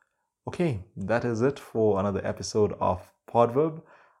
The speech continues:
I hope you were blessed with the musings of a person that is sitting in the dark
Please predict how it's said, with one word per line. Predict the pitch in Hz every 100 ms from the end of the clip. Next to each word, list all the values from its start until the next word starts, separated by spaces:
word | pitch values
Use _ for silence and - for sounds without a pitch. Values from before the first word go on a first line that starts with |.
| _
I | 120
hope | 117 131 -
you | 113
were | 101
blessed | 98 107 107 -
with | 104 98 - _ _ _ _
the |
musings | 104 113 143 123 110 101 95 90 - _ _ _ _ -
of | 113 -
a |
person | 104 - 131 - 120
that | 110 107
is | 98
sitting | - 110 107
in | 107 98
the | 87 85
dark | 98 110 147 -